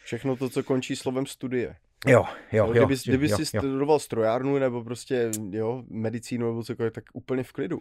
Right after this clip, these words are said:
Speaker 1: ale jako většina takových těch, jako, co končí jako genderová studie a takové ty věci a potom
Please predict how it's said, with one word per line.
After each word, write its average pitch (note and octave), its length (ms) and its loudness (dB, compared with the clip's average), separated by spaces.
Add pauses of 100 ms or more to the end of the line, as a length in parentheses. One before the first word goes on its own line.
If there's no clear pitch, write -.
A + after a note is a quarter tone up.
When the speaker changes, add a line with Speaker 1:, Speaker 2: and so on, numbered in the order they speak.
Speaker 1:
ale G2+ 200 -2
jako G2+ 160 -4
většina A2 380 -4
takových A#2 360 -8
těch, A#2 160 -6
jako, A#2 200 -6
co A#2 160 -16
končí A#2 280 -6
jako A#2 280 -4 (440)
genderová A2+ 460 -2
studie A2+ 400 -2
a A2 60 -2
takové A2+ 280 -2
ty A#2+ 100 -8
věci G#2+ 300 -4
a A2 40 0
potom A2 460 -6